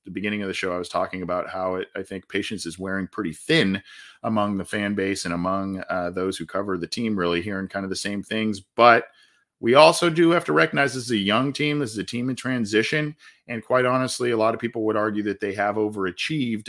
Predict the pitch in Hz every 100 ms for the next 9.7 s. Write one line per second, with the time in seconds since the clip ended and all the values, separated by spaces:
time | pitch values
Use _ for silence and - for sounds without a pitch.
0 | - 92 98 95 - 92 95 - 101 95
1 | - 101 101 101 98 101 95 92 98 -
2 | 90 - 90 87 92 87 87 92 98 101
3 | 101 98 95 90 87 80 98 76 - -
4 | 92 95 - - - - - 107 107 107
5 | - 151 147 143 147 143 202 208 208 180
6 | 147 151 - 190 196 180 160 170 143 151
7 | - 160 147 104 - 180 180 165 - 131
8 | 127 123 131 127 - 98 101 101 98 -
9 | 98 135 131 - 117 - 95